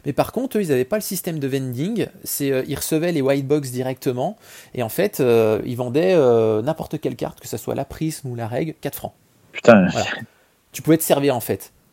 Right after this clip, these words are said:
Speaker 1: Alors du coup, pour la petite histoire, euh, permettez-moi de vous dire que si vous arriviez dans les premiers, euh, à l'arrivage, euh, vous chopiez toutes les prismes et vous aviez le full, hein, facilement, quoi.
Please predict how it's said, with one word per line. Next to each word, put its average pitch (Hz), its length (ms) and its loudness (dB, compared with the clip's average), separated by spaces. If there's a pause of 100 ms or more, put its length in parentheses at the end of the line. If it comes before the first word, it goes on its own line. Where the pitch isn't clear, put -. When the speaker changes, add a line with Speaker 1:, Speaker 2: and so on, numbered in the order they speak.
(120)
Speaker 1:
Alors 131 220 0
du 180 140 -2
coup, 202 320 0 (440)
pour 160 140 -2
la 151 100 0
petite 143 240 -10
histoire, 190 560 0
euh, 131 160 2
permettez-moi 156 460 -2
de 147 60 -6
vous 156 100 0
dire 165 180 -2
que - 80 -8
si - 140 -4
vous 139 180 0
arriviez 135 240 2
dans 131 100 0
les 120 100 -2
premiers, 131 500 2
euh, 117 320 2
à 120 80 2
l'arrivage, 127 580 2
euh, 117 340 0
vous 113 160 -8
chopiez 123 300 -4
toutes - 160 -16
les 123 100 -6
prismes 160 340 -6
et - 20 -6
vous 117 140 -4
aviez 117 200 -2
le 117 60 -6
full, 127 240 -6
hein, - 40 -6
facilement, 117 480 -8
quoi. - 100 -20